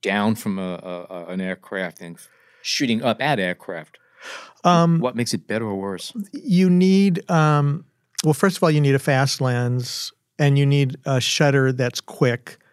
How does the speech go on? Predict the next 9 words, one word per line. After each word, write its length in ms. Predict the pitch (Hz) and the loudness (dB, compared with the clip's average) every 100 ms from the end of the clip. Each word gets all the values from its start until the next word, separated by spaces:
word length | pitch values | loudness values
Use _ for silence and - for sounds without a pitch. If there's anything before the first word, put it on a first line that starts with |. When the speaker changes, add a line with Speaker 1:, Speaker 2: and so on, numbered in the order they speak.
| _ _ _ _ 107 | _ _ _ _ -8
Speaker 1:
Okay. 380 | 101 101 92 294 339 | -8 -8 -10 -12 -8
Speaker 2:
The, 440 | 147 135 131 143 - | -2 0 0 -4 -2
um, 500 | 147 135 131 127 - - | 0 2 0 -2 -6 0
now 240 | 151 147 | 2 4
the 120 | 139 | 2
Phase 540 | 135 - 175 165 143 156 | -2 2 4 4 0 -2
One 460 | 147 156 156 147 | 0 2 4 2
I 180 | 139 139 | 2 0
Q, 580 | 135 - 143 135 131 | 0 0 2 4 2